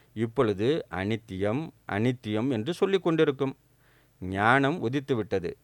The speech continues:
எதை அனுபவித்தாலும் அதன் அனித்திய நிலையை புரிந்து கொண்டு எதிர்ச்செய்கை செய்யாமல் இருந்தால் மனதின் சுபாவம் மாறத் தொடங்கும். வழி கிடைத்துவிட்டது.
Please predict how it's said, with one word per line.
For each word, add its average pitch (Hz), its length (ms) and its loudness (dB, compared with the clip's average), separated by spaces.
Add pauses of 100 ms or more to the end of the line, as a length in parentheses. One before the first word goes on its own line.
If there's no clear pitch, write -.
(280)
எதை 113 340 4
அனுபவித்தாலும் 123 920 4 (380)
அதன் 104 320 2
அனித்திய 131 460 2
நிலையை 120 320 4
புரிந்து 107 340 -2
கொண்டு 127 280 2 (580)
எதிர்ச்செய்கை 127 680 0 (220)
செய்யாமல் 120 720 4
இருந்தால் 104 540 2 (440)
மனதின் 123 640 0
சுபாவம் 120 640 4
மாறத் 120 400 4
தொடங்கும். 104 480 0 (200)
வழி 92 380 -2
கிடைத்துவிட்டது. 104 880 -2